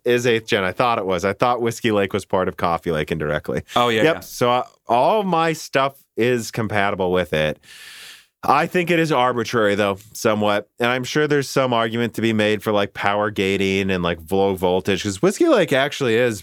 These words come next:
Speaker 1: very impressive when it came out. It was very em-, efficient for a fourteen nanometer. It was better than Kaby Lake R by, like,
Speaker 2: And
Speaker 1: these, like, twenty, thirty percent. But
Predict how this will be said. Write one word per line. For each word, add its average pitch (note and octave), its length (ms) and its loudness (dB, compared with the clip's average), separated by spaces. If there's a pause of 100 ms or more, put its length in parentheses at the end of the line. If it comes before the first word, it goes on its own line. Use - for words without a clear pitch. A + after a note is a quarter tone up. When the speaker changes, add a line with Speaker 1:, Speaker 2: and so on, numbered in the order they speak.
Speaker 1:
very A2+ 240 2
impressive F#2+ 480 -4
when - 80 -6
it C#2+ 100 -12
came D#2+ 180 -6
out. D2 200 -2
It F#2 80 0
was A2 240 0
very E2 260 0
em-, D#2 140 -8 (240)
efficient D#2+ 560 -4
for - 120 -6
a C#2+ 60 -6
fourteen D#2 400 -6
nanometer. D2 360 -2
It D2 100 -2
was A#2 240 0
better F2+ 240 0
than D2 120 -12
Kaby D2+ 280 -4
Lake C#2+ 200 -4
R C#2+ 380 -4
by, - 160 -2
like, D2 120 -4
Speaker 2:
And A#2+ 280 0
Speaker 1:
these, - 180 -6
like, D#2 180 -4
twenty, E2 200 -2
thirty D#2+ 240 -2
percent. D#2 460 -4 (400)
But G2 340 0